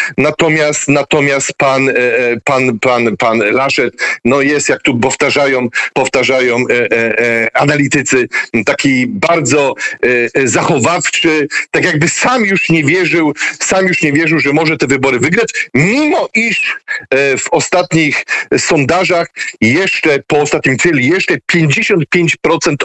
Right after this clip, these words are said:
osób powiedziało, że nie wie, na kogo zagłosuje, że może mimo wszystko zagłosuje na C D U.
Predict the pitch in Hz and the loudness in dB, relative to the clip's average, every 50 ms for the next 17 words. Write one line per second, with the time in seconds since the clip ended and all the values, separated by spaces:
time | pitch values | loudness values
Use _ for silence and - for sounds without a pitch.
0 | - - 508 523 - - 160 - - - - - - - - - - - - - | -2 -2 -2 0 0 0 -2 -2 -4 -8 -10 -10 -8 -6 -6 -4 -4 -4 -4 -6
1 | - - 175 165 151 165 139 147 175 175 190 196 175 151 147 175 175 160 - - | -4 -2 -2 0 0 2 2 2 2 2 2 0 0 0 0 0 0 -2 -2 0
2 | 120 117 131 143 170 214 294 311 302 170 135 117 92 80 - - - 101 107 104 | 0 2 2 2 2 0 0 0 0 0 0 0 0 -2 -4 -4 -4 -2 -2 0
3 | - - 131 120 113 110 107 120 110 110 107 104 - - 113 104 92 95 98 127 | 0 0 0 0 0 0 0 0 0 0 0 0 0 0 0 0 2 2 0 0
4 | 160 180 - - - - - - - 113 - 175 165 165 165 185 214 220 185 196 | -2 -2 -4 -4 -4 -6 -4 -4 -2 0 0 0 0 2 2 2 0 0 0 0
5 | 202 190 196 202 196 185 - - - 247 254 - - 202 180 143 160 151 135 131 | 0 0 0 0 0 -2 -2 -2 -2 -2 -2 -2 0 0 0 0 0 0 0 0
6 | 123 - 147 131 123 127 127 117 120 117 117 117 107 120 170 | 0 0 0 0 0 0 0 0 0 0 2 2 2 2 0